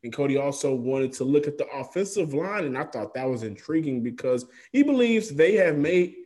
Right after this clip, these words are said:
they may have played better without some missing players, star players. But before we get into all of that, over the weekend, we saw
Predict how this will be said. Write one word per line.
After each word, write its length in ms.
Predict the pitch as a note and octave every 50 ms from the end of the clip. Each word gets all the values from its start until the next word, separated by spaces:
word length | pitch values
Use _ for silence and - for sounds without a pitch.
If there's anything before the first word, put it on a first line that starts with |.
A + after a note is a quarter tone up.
| _ _ _ _ _ -
they 80 | C#3
may 180 | C#3+ E3 G3+ A#3+
have 240 | A#3+ G#3+ F3+ D3 -
played 480 | - - E3+ E3 D#3+ C#3+ C3+ A2 G2+
better 520 | G2 D3 F3 A#3 G3+ D3+ C#3 C#3+ D3 - - - - _ _ _
without 880 | A2+ C3 D3+ D#3 D#3 - - - - - G3+ G3 E3+ D#3+ E3+ D#3+ - - _ _ _ _ _ _ _ _ _ _ -
some 260 | - - - F3+ E3+
missing 400 | D3 D3 C#3+ C#3+ - D#3+ E3 D#3+
players, 420 | E3 - F3+ F#3+ F#3+ F3 D3 - -
star 200 | - D3 D#3+ E3
players. 400 | - - F#3+ F3+ E3 A2+ - -
But 220 | _ A#2 A#2+ A2+
before 300 | A#2 A2 - - D#3 C#3+
we 100 | C3+ C3
get 180 | B2+ C3 C3+ B2+
into 240 | A#2+ A#2+ - C#3 C3+
all 240 | C3+ C3 C3 B2
of 220 | B2 A2 G#2 G2 F#2+
that, 320 | B2 C3+ C3+ C#3 C3+ - - - - - _ _ -
over 280 | F3 B3 F#4 G#4 G#4 F#4
the 80 | F4+
weekend, 720 | C#4 A3+ G#3+ G#3+ G#3+ - D#3 A2+ G2+ F2+ E2+ F2+ F#2+ F#2+ - - B2+
we 300 | A#2+ D3 G#3 B3+ D4 D#4+
saw 680 | - - - A#3 G#3+ G3+ F#3+ E3+ C3+ G#2+ F#2+ F#2+ G#2